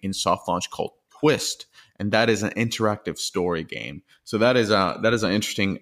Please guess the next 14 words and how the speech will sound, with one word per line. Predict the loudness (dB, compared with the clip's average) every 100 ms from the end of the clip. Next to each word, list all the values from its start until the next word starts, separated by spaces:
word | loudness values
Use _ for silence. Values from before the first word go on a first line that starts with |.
| -12
approach. | -2 0 0 -4
Again, | 0 2 2 2
they're | 2 0
going | 2 0 0
to | -2 -2
that | 0 0 -2 -10 _ _
category | -2 0 0 0 0 2 0
that, | -2 -4 -4
that | -6 -8 _ _
very | -2 0 0
female | -2 -2 -2 -4
focused. | -2 0 0 -6 -14 -16 _ -20 -20 -20 -20 _ _ _ _ _
So | 0 4 4 0 -8 -6
if, | -6